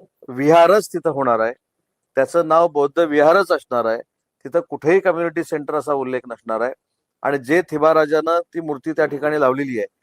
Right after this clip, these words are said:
ती सगळी समाजातल्या किंवा प्रतिष्ठित नागरिकांशी चर्चा करून ती अजून कशा पद्धतीनं चांगली तिथं करता येईल यासाठी आमचा प्रयत्न आहे. आणि देशातलं अतिशय चांगलं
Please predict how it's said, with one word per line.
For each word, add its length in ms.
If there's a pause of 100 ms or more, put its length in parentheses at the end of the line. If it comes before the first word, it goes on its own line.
(300)
ती 60
सगळी 420
समाजातल्या 640
किंवा 220
प्रतिष्ठित 520
नागरिकांशी 600
चर्चा 280
करून 280 (540)
ती 80
अजून 340
कशा 260
पद्धतीनं 480
चांगली 340
तिथं 420 (180)
करता 280
येईल 180 (520)
यासाठी 400
आमचा 220
प्रयत्न 420
आहे. 220 (380)
आणि 180
देशातलं 840 (180)
अतिशय 640 (320)
चांगलं 400